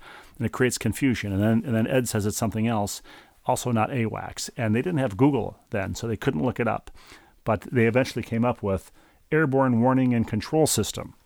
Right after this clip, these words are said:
That's what awacs stands for. And, uh, that's what I was thinking while I was reading about the, the awacs missile. Johnny Carson, Ed McMahon, and Freddie DeCordova on The Tonight Show in nineteen seventy-nine,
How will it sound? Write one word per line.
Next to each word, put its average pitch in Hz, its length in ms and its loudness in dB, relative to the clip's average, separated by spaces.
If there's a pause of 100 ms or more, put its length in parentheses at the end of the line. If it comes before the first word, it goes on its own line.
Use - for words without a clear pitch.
(260)
That's 113 200 -6
what 107 200 0
awacs 104 540 -6
stands 180 300 -2
for. 113 280 -6 (800)
And, 117 320 -2
uh, 110 120 -2
that's 110 200 -6
what 120 100 -8
I 110 40 -6
was 104 100 -8
thinking 117 300 -10
while 98 120 -8
I - 20 -6
was 95 120 -10
reading 110 180 -6
about 98 180 -8
the, 113 160 -8 (260)
the 120 100 -8
awacs 113 380 -12
missile. - 320 -12 (760)
Johnny 113 240 -4
Carson, 110 360 -2
Ed 101 120 0
McMahon, 98 380 -4 (120)
and 113 160 -2
Freddie 113 300 -2
DeCordova 98 600 0 (540)
on 117 140 0
The 104 100 0
Tonight 107 320 -4
Show 104 180 -8
in 101 60 -4
nineteen 101 260 -2
seventy-nine, 95 680 -6